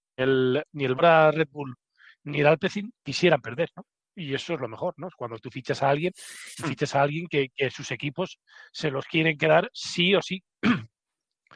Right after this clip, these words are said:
Speaker 1: Y los fichas tú. Y ya la, el, el, el bloque de clásicas era un, un bloque de los mejores. Ya vimos lo que hizo la temporada pasada, que si no fuera por la caída esa que hubo con Van Aert,
Speaker 2: La caída. Hmm.
Speaker 1: hubieran, hubieran dado mucho que hablar. Y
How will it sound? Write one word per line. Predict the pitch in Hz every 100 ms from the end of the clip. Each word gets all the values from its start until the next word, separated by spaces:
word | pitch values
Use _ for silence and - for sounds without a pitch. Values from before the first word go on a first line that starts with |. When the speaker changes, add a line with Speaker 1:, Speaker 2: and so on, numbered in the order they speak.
| - - -
Speaker 1:
Y | -
los | 156 123
fichas | 185 -
tú. | - 233 _ _ - - - - - _
Y | - 147
ya | 139 151
la, | 180 165 143
el, | 131 123 117 117 -
el, | 120 117 117 131
el | 123
bloque | 120 147 156 160
de | 151
clásicas | 151 147 - 170 139
era | 139 131
un, | 123 120 113 107 117
un | 135 123 131 123
bloque | 127 123 123
de | 117
los | 107
mejores. | 120 107 117 160
Ya | 139
vimos | 110 110 110
lo | 110
que | 117
hizo | 107 120 110 104
la | 104
temporada | 107 107 101 113 110
pasada, | 107 110 117
que | 131 113
si | 113
no | 104
fuera | - 117 107
por | 113
la | 110
caída | 104 110 113 110
esa | 104 107
que | -
hubo | 104 107
con | 107
Van | 104 107
Aert, | 113 107 - _
Speaker 2:
La | - 123
caída. | 113 113 - - -
Hmm. | 131
Speaker 1:
hubieran, | 127 135 131 - _ -
hubieran | 147 147 143
dado | 139 135
mucho | 131 160 170 151
que |
hablar. | 127 123 139 - _ _ _
Y | 180 147 123 110 107